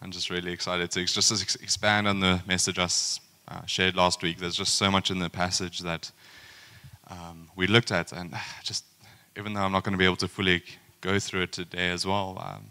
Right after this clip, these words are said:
I really felt in my heart to ex-, yeah, just expand on these few points. Last week we looked at Acts, um, and just the, the beginning,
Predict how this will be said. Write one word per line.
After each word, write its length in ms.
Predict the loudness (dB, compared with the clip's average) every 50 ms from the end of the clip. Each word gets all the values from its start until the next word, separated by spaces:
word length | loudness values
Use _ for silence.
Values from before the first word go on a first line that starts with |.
| -20 _ _ -20 -20
I 80 | -16 -14
really 320 | -14 -12 -12 -12 -14 -16 -18 _ _ _
felt 160 | 0 0 0
in 60 | 2
my 80 | 0 0
heart 180 | 0 0 -2 -2
to 240 | -4 -6 -8 -8 -10 -12 -16
ex-, 260 | -16 -12 -12 -12 -12 -14 _
yeah, 140 | -12 -12 -10
just 160 | -8 -6 -6
expand 320 | -6 -6 -6 -4 -4 -4 -4
on 60 | -6
these 280 | -6 -6 -4 -4 -4 -4
few 180 | -4 -6 -8 -6
points. 340 | -4 -2 -2 -2 -4 -6 -8 -12 -18 -18 -16 -16 -16 -16 -18 -20 -8 -2
Last 220 | 0 2 2 4
week 100 | 2 2
we 80 | 2 4
looked 220 | 4 4 2 2
at 160 | 0 -2 -2 -2 -4
Acts, 420 | -6 -6 -4 -2 0 2 2 2 0 -6 -12 -18 -16 -16
um, 340 | -16 -14 -14 -14 -16 -16 -14
and 120 | -14 -12 -8
just 180 | -6 -6 -4
the, 240 | -2 -2 0 0 -2 -2 -6 _
the 60 | -16 -12
beginning, 440 | -4 -2 -2 0 0 -2 -4 -6